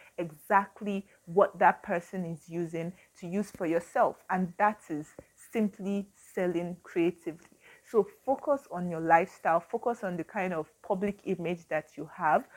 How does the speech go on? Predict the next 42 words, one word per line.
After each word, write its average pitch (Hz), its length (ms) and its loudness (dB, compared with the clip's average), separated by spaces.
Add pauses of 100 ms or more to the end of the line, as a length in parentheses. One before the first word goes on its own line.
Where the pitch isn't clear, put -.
(160)
the 175 100 -4
image 202 340 0
that 156 140 -4
you 156 80 -4
are 156 60 -4
putting 180 380 -8
out 165 220 -4
there, 170 180 -2
the 165 200 -10
image 190 340 -2
that - 220 -6
people 190 260 -8
can 151 320 -12
see, 185 340 -10 (380)
because 196 280 0
it's 190 200 -6
what 214 280 2
people 208 320 -8
see 196 320 -8
that 143 280 -8
they 175 120 0
would 160 240 -6
want 180 320 -2 (100)
to, 151 280 -6
you 170 60 -10
can 170 180 -8
say 190 120 -2
copy. 185 520 -6 (340)
I 156 100 -2
wouldn't 180 340 -4
say - 100 -4
copy 233 380 2
though, 214 160 6
but 196 220 -2
yeah, 190 220 2
that 165 220 -2
I 180 80 -2
would 180 180 -4
say 170 100 -4
copy. 175 400 -6 (400)
Um, 196 480 10 (640)
so 226 340 6